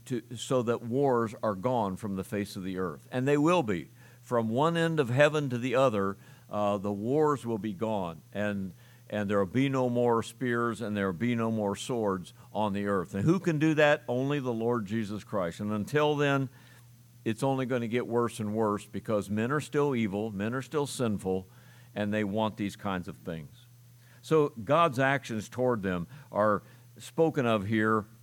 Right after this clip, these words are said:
in a little way in verse four, but there are much greater blessings, uh, described throughout the Scripture.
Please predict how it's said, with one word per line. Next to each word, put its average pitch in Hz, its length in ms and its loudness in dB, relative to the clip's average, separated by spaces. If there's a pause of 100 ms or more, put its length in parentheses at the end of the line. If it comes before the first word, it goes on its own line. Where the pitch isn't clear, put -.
in 117 120 0
a 104 80 2
little 123 360 0
way 98 240 0
in 98 140 -2
verse 98 240 -2
four, 98 420 0 (160)
but 98 340 0
there 107 200 4
are 95 100 2 (120)
much 117 480 -2
greater 110 460 2
blessings, 101 760 -2
uh, 98 180 0
described 95 540 0
throughout 95 360 0
the 85 80 -12
Scripture. - 520 -8